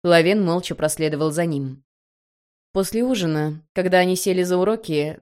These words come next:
Миран протянул Райге листок и сказал: «Тут тебе Рода Райс кое-что передал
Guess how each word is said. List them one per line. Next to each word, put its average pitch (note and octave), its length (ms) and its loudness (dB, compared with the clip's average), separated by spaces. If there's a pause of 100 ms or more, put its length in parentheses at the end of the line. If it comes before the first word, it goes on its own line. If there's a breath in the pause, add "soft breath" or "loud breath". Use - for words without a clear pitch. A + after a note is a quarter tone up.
Миран G3+ 400 2
протянул F#3 500 -2
Райге F3+ 340 2
листок F#3 440 -6
и D#3+ 40 -6
сказал: E3+ 520 0 (880)
«Тут F#3 160 -2
тебе F3 300 -2
Рода F3 260 4
Райс F#3+ 340 2
кое-что D#3+ 380 -4
передал D3+ 580 -2